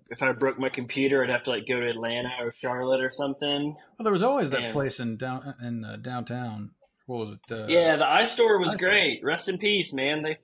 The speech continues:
Speaker 2: Yeah.
Speaker 1: they just finally closed shop.
Speaker 2: I heard that.
Speaker 1: I was, yeah, I, I walk by there and get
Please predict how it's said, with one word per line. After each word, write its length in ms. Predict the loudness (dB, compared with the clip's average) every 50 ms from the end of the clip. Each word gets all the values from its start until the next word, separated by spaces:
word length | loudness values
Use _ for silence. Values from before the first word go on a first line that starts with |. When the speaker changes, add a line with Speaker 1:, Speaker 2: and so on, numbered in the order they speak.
| -12
Speaker 2:
Yeah. 80 | -6 -4
Speaker 1:
they 260 | -2 0 0 -2 -4 -6
just 460 | -4 -4 -2 -2 -4 -6 -8 -12 _ _
finally 400 | -8 -6 -6 -4 -4 -4 -4 -6 -8
closed 320 | -8 -4 -4 -2 -2 -2
shop. 480 | -4 -4 -4 0 0 0 0 0 -4 -10 -14
Speaker 2:
I 40 | -14 -10
heard 300 | -8 -6 -4 -4 -6 -8
that. 220 | -10 -12 -14 -16 _ _ _ _ _ _ _ _ _ _ _ _ _ _ _ _ _ _ _ -6
Speaker 1:
I 120 | -4 -4
was, 280 | -2 -2 -2 -4 -4 0
yeah, 240 | 2 4 4 4 4
I, 400 | 2 2 0 -4 -8 -8 -4 -2
I 40 | 0
walk 280 | 2 2 2 0 0 0
by 200 | 2 2 4 4
there 240 | 4 4 4 2
and 160 | 2 0 -2 -4
get 140 | -6 -6